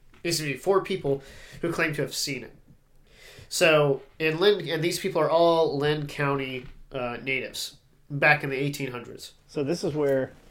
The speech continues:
Speaker 2: Lynn is over here. That's Lynn, uh, City.
Speaker 1: Okay.
Speaker 2: So you meant, so Lynn County?
Speaker 1: Yep. L Y N N. Just put L, just, either way. So,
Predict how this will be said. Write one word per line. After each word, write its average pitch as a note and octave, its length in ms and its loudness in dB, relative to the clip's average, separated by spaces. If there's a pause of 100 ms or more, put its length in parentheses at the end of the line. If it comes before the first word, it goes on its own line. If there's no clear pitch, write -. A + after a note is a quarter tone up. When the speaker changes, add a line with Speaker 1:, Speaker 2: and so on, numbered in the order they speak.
(760)
Speaker 2:
Lynn C#3+ 280 2
is B2+ 220 0
over B2 200 -4
here. B2 80 -6
That's D3 280 0
Lynn, C#3 460 2 (320)
uh, C3 240 0 (180)
City. C3+ 560 -4 (880)
Speaker 1:
Okay. B2+ 480 -4
Speaker 2:
So D3 240 -4
you C#3 160 0
meant, C3+ 300 -2
so C#3 260 -4
Lynn C#3 280 -2
County? D3 400 0 (600)
Speaker 1:
Yep. C3 220 -10 (320)
L C#3 160 -4
Y C#3 220 -4
N C#3+ 140 -4
N. D3+ 220 -4 (1900)
Just - 220 -8
put - 260 -6
L, C#3+ 340 -4 (160)
just, C3+ 240 -10 (440)
either D#3+ 200 4
way. A2 140 -4 (720)
So, - 380 4